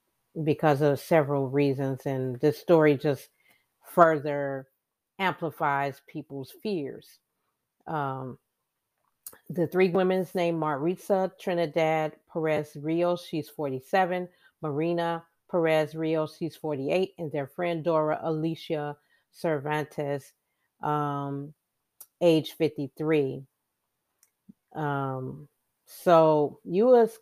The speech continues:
Custom and Border Protection says the three women were crossed into Mexico on February twenty-fourth, a Friday. Panitas is just a few hundred feet from Rio Grande River.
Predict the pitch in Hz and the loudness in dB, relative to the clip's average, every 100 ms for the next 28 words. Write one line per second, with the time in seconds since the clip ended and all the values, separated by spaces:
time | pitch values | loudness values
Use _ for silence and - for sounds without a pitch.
0 | - 208 175 - 175 160 151 139 160 156 | -4 2 2 0 -6 -4 -6 -6 -4 -4
1 | 151 - 147 156 147 151 - 143 143 135 | -4 -8 -6 -6 -6 -8 -6 -6 -6 -8
2 | 156 147 156 147 143 147 180 - 175 160 | -8 -6 -6 -6 -4 -4 -4 0 0 0
3 | - 165 156 156 147 127 - 151 139 131 | -2 -12 -8 -6 -6 -8 -8 -6 -6 -4
4 | 151 143 147 151 151 147 - _ _ - | -4 -2 -2 0 -2 -4 -12 _ _ -8
5 | 160 139 135 - 196 196 - 160 135 - | -4 -4 -4 0 2 0 0 -2 -2 0
6 | 156 139 131 123 131 _ _ _ _ _ | 0 0 -2 -8 -12 _ _ _ _ _
7 | _ - 160 175 208 208 208 - - _ | _ -4 0 2 4 4 4 -2 -18 _
8 | _ _ _ _ - 160 165 147 147 - | _ _ _ _ -6 -2 0 -2 -4 -2
9 | 175 170 165 - _ 190 170 160 - 160 | 2 2 0 -4 _ -4 -2 -2 -2 -2
10 | - - 151 151 143 151 151 147 147 - | -2 -4 -4 -4 -4 -2 0 0 -2 -6
11 | - 160 143 139 139 139 135 - - 139 | -4 -2 -2 -4 -4 -4 -4 -8 -12 -4
12 | 151 131 127 117 | -2 -2 -4 -8